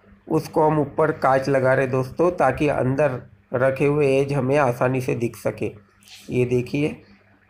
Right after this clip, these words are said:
हमारी कांच की fitting लगभग हो चुकी है। ये आपको मैं पूरी assembly बता रहा हूँ दोस्तों, Pin, wire, adapter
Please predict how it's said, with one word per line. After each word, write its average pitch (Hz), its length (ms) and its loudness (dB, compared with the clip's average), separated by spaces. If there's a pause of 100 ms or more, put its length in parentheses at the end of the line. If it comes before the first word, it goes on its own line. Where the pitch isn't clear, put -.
(120)
हमारी 123 500 0
कांच 120 360 -2
की 135 140 -6
fitting 143 380 -4
लगभग 123 580 0 (260)
हो 131 180 0
चुकी 113 380 -6
है। 123 160 -8 (2250)
ये 143 160 2
आपको 147 400 2
मैं 151 160 4
पूरी 147 280 2
assembly 147 440 2
बता 143 260 2
रहा 147 120 4
हूँ 151 80 0
दोस्तों, 147 440 0 (1300)
Pin, 165 420 0 (220)
wire, 135 640 2 (1200)
adapter 151 680 2